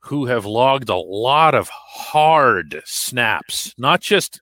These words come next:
into the seventies and so forth in terms of volume, but hard snaps down on the line. A lot of people are asking, "Where's Cam Hayward been?"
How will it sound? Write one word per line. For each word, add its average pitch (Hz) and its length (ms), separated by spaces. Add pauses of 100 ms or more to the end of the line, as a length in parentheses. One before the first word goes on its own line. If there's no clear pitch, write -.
(100)
into 151 300
the 131 100
seventies 127 600
and 113 100
so 117 220
forth 110 320
in 104 80
terms 113 320
of 87 100
volume, 107 520
but - 180
hard 131 760
snaps 104 500
down 110 260
on 107 80
the 98 60
line. 107 400
A 92 40
lot 120 180
of - 40
people 135 260
are 131 40
asking, 131 260
"Where's 139 220
Cam 147 300
Hayward 131 360
been?" 101 240